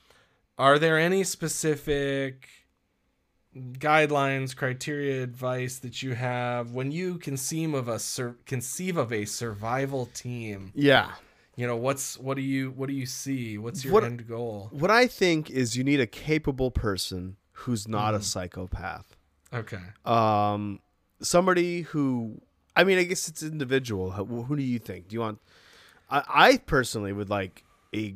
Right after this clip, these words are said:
Speaker 2: team that works well together
Speaker 1: Yeah,
Speaker 2: without
Speaker 1: I mean, I think
Speaker 2: conflict.
Speaker 1: team synergy certainly should be part of the
Speaker 2: Yeah, yeah.
Speaker 1: decision-making
Speaker 2: And, and
Speaker 1: process.
Speaker 2: capableness. Uh,
Speaker 1: Yeah.
Speaker 2: they have to bring something to the table.
Speaker 1: Specific skill sets.
Speaker 2: Yeah,
Speaker 1: and,
Speaker 2: skill
Speaker 1: and
Speaker 2: set.
Speaker 1: perhaps, like, complementary skill sets, so not too much overlap, right?
Speaker 2: Mm-hmm.
Speaker 1: Okay,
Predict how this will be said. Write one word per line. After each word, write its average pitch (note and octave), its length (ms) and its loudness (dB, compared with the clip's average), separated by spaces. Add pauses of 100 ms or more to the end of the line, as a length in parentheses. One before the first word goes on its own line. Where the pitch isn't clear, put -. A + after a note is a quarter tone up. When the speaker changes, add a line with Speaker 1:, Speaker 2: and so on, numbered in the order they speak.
Speaker 2:
team C#3 360 0
that G#2+ 140 -2
works A2+ 300 0
well G#2 220 2
together G2 760 -2
Speaker 1:
Yeah, E3+ 280 6
Speaker 2:
without G#2+ 60 4
Speaker 1:
I B2 160 4
mean, E3+ 100 4
I D#3+ 100 4
think G3 160 0
Speaker 2:
conflict. - 280 -12
Speaker 1:
team F#3+ 280 0
synergy B2 1120 -2 (180)
certainly C3+ 480 -2
should A2 180 -8
be G#2+ 100 -10
part G#2 300 -8
of G#2+ 140 -10
the B2 80 0
Speaker 2:
Yeah, G2+ 360 4
yeah. F#2+ 300 -2
Speaker 1:
decision-making G2+ 220 -8
Speaker 2:
And, C#3 140 -2
and C#3 140 2
Speaker 1:
process. C#3 100 -12 (280)
Speaker 2:
capableness. F#2 640 -8 (340)
Uh, G2+ 200 -4
Speaker 1:
Yeah. G2 80 -2
Speaker 2:
they A2 80 0
have B2+ 180 2
to B2+ 80 -2
bring A2 300 -2
something F#2+ 480 -4
to A2 140 -6
the G2 100 -8
table. F#2+ 220 -6
Speaker 1:
Specific D3+ 360 0
skill B2+ 380 -2
sets. D#3 560 -8
Speaker 2:
Yeah, A#2 340 4
Speaker 1:
and, F2 80 -4
Speaker 2:
skill A#2+ 300 -4
Speaker 1:
and B2+ 140 -2
Speaker 2:
set. A#2 60 -10
Speaker 1:
perhaps, A#2+ 600 -2
like, G#2 380 -4
complementary A2+ 800 -6
skill C3+ 300 -8
sets, D#3+ 340 -10
so A#2+ 140 -10
not G#2+ 240 -8
too A2 140 -10
much G#2 240 -10
overlap, A2 720 -12
right? C3 100 -4
Speaker 2:
Mm-hmm. - 1080 -6
Speaker 1:
Okay, A#2 300 0